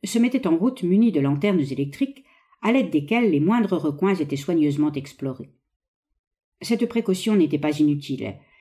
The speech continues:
et on ne tarda pas à s'en apercevoir, car c'est grâce aux fanaux électriques que l'on put capturer une dizaine de tramps qui, les uns blessés, les autres pris de panique, avaient cherché un refuge dans les bois et dans les cultures.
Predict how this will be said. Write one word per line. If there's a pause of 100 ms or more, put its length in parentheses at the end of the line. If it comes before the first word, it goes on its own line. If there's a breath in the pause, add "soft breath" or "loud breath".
(160 soft breath)
et
on
ne
tarda
pas
à
s'en
apercevoir, (460)
car
c'est
grâce
aux
fanaux
électriques (280 soft breath)
que
l'on
put
capturer
une
dizaine
de
tramps
qui, (220 soft breath)
les
uns
blessés, (240 loud breath)
les
autres
pris
de
panique, (280 soft breath)
avaient
cherché
un
refuge
dans
les
bois
et
dans
les
cultures.